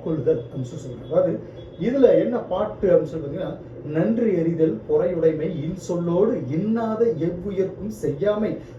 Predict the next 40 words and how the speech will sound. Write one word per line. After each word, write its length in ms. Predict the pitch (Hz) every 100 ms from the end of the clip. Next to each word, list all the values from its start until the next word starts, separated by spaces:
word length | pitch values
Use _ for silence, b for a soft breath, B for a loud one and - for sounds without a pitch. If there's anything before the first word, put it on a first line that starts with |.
| -
கல்வியோடு 920 | 175 220 196 185 151 143 123 139 262 - - - 131
ஒப்புரவு 680 | 208 - - 277 262 254 -
ஆற்ற 520 | - 185 220 - 233 156
அறிதல், 380 | 151 123 - - -
அறிவுடைமை, 680 | 143 165 220 185 170 165 160 - - 143
நல்லினத்தாரோடு 880 | 156 226 277 247 - - 208 - 233
நட்டல்." 340 | 160 - - - - - - - - - - - -
இவை 280 | 247 294 262
எட்டுன்னு 240 | 226 254
சொல்லி 260 | 214 202 220
ஆசார 420 | 294 214 220 196
வித்து. 140 | 160 139
இப்ப 160 | 143
ஆசார 340 | - 202 240 226
கோவையில 320 | 220 214 214
எட்டு, 220 | 196 220
எட்டு 220 | - 208
தகவலா 220 | 190 202 190
சொல்றாங்க 220 | 185 180
பாருங்க. 220 | 175 262
அதுல 260 | 214 196 220
வந்து 340 | 196 208 233
எட்டு 240 | 185 - 233
பாடல் 400 | 208 214 208 190
வரிகள்ல 440 | 180 208 240 156 B B B
ஃபர்ஸ்ட் 260 | 196 202 -
வந்து, 240 | 226 233
"பிறர் 280 | - 208 208
செய்த 260 | 208 226 226
உதவியை 420 | 214 220 226 214
மறவாதிருத்தல்" 840 | 175 190 208 214 202 - 180 160 -
அப்படின்னு 320 | 160 185 190
மு-, 520 | 190 165 156 170 165
முதல்ல 160 | 190 170
சொல்லுவோம். 340 | 175 165 147
மொத்தம் 240 | 190 202 185
எட்டு 200 | 185 202
கான்செப்ட் 340 | 196 214 -
அதுல 160 | 156 151
வரும். 440 | - - - -